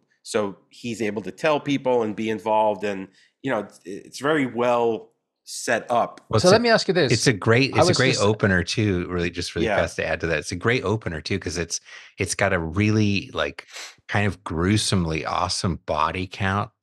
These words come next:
Speaker 1: Mm-hmm.
Speaker 2: in, like,
Speaker 3: Yes.
Speaker 2: the number, like, the, the number of guys who are sort of killed kinda like the attorney in the original Jurassic Park who's picked up off
Speaker 1: <laughs> Yeah.
Speaker 2: the,
Speaker 3: Yes.
Speaker 2: off the toilet in the porta-john or whatever.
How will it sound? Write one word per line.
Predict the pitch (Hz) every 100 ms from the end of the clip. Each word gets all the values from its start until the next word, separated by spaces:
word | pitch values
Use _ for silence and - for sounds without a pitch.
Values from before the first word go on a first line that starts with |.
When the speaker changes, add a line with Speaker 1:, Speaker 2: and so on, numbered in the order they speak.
| _ _ _ 113
Speaker 1:
Mm-hmm. | 110 117 120 120
Speaker 2:
in, | 92
like, | 87 85
Speaker 3:
Yes. | -
Speaker 2:
the |
number, | 87 87 98 104 104 90
like, | 110 -
the, | 98 -
the | - 95
number | 107 123
of | 98
guys | - 92 90
who | - 85
are |
sort | 80 87
of | 82 -
killed | - 92 90 85 - - - _
kinda | - 117 104
like | 90 -
the | 82
attorney | - - 90 82 85 85 90 90 -
in | 90 82 78
the | 76
original | 76 80 87 78
Jurassic | - 78 78 82 - -
Park | - 78 80 -
who's | 80 -
picked | 156 - 156
up | - - -
off | 80 -
Speaker 1:
<laughs> |
Yeah. | - 80 80 - -
Speaker 2:
the, | -
Speaker 3:
Yes. | 127 104
Speaker 2:
off | -
the | 82
toilet | - 104 90 87 85 76
in | 76 76
the | 76 73 -
porta-john | 101 87 85 82 76 78 78
or | 78
whatever. | 80 78 80